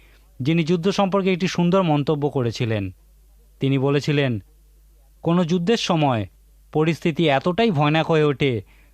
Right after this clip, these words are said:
যে ইহা ন্যায়সঙ্গত কিনা তা প্রমাণ করার একটিমাত্র উপায় হল ইহাকে অতি দ্রুত চূড়ান্ত বিজয়সূচক পরিণতি দেওয়া।"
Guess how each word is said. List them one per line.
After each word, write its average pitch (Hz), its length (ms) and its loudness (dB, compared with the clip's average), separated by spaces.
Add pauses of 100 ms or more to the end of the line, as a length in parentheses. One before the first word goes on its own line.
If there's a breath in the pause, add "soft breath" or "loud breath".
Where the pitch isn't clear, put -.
(180)
যে 147 400 0
ইহা 156 220 0
ন্যায়সঙ্গত 196 680 0
কিনা 151 460 0 (240 soft breath)
তা 143 100 -2
প্রমাণ 156 400 0
করার 131 360 0 (300 soft breath)
একটিমাত্র 214 640 0
উপায় 170 300 2
হল 165 340 2 (320 soft breath)
ইহাকে 147 540 0 (260 soft breath)
অতি 151 320 0
দ্রুত 143 440 0 (100)
চূড়ান্ত 170 420 2
বিজয়সূচক 156 800 0
পরিণতি 139 440 0
দেওয়া।" 107 340 -4